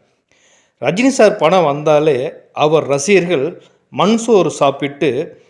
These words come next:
வேண்டுதல் வைப்பாங்க, அன்னதானம் போடுவாங்க, பால் அபிஷேகம் பண்ணுவாங்க. இது ரஜினி சார் ரசிகர்கள் எல்லாரும் பண்றது தான். ஆனா மதுரையில திருமங்கலத்துல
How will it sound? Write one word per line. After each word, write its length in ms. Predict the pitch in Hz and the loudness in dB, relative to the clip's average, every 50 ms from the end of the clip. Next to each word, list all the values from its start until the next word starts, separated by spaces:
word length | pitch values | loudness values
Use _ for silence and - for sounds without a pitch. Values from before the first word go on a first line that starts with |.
| _ _ | _ _
வேண்டுதல் 480 | - 151 180 202 196 190 175 180 151 127 | -4 -2 0 2 2 2 2 2 2 0
வைப்பாங்க, 380 | 123 - - 123 117 110 110 107 - _ _ _ _ _ _ _ _ _ - | -2 -2 -6 -6 -6 -8 -12 -14 -16 _ _ _ _ _ _ _ _ _ -6
அன்னதானம் 600 | 143 175 202 214 214 202 190 185 190 196 190 - | -4 0 2 2 2 4 2 2 2 0 -2 -2
போடுவாங்க, 440 | 143 139 139 127 120 113 110 110 107 - - _ _ _ _ _ - | -2 -2 -2 -2 -4 -6 -8 -10 -14 -16 -18 _ _ _ _ _ 2
பால் 220 | 143 160 185 185 | 4 4 6 4
அபிஷேகம் 720 | 151 135 135 180 185 - - 208 196 190 196 208 208 - | 4 2 2 -2 -2 0 2 2 2 2 2 0 -2 0
பண்ணுவாங்க. 460 | 147 139 147 143 139 135 127 123 120 120 - _ _ _ _ _ _ _ _ _ - | -2 -2 -2 -2 -4 -4 -4 -6 -8 -12 -16 _ _ _ _ _ _ _ _ _ -6
இது 180 | 139 175 214 240 214 | -2 0 0 2 2
ரஜினி 360 | 165 156 165 190 226 233 233 233 - - - _ | 2 2 2 2 0 0 0 -2 -4 -8 -16 _
சார் 300 | - - 180 175 170 151 | -4 0 2 2 2 2
ரசிகர்கள் 500 | 151 143 - - 190 190 180 170 147 139 | 0 -2 -2 -2 -2 0 0 0 0 0
எல்லாரும் 460 | 139 156 170 175 175 180 190 185 185 - | 0 0 2 2 2 2 2 0 0 -2
பண்றது 380 | 143 139 143 147 147 139 127 123 | -2 -2 -2 -2 -2 -2 -2 -2
தான். 200 | 131 117 98 - - _ _ _ | -4 -6 -8 -10 -16 _ _ _
ஆனா 300 | 110 113 131 151 156 135 120 113 135 180 180 - - _ _ _ _ _ - | -10 -6 -4 -2 -2 -2 -2 -4 -6 -8 -10 -12 -18 _ _ _ _ _ -14
மதுரையில 600 | - 110 135 156 170 208 214 202 185 180 180 175 151 131 139 175 170 - - - | -6 -2 -2 0 2 4 4 4 4 4 4 2 2 2 0 -2 -6 -8 -8 -2
திருமங்கலத்துல 880 | - 208 233 254 240 220 175 156 160 156 165 165 156 165 - 160 151 156 | 0 0 2 2 0 0 0 0 0 0 0 0 -2 -2 -4 -4 -2 -2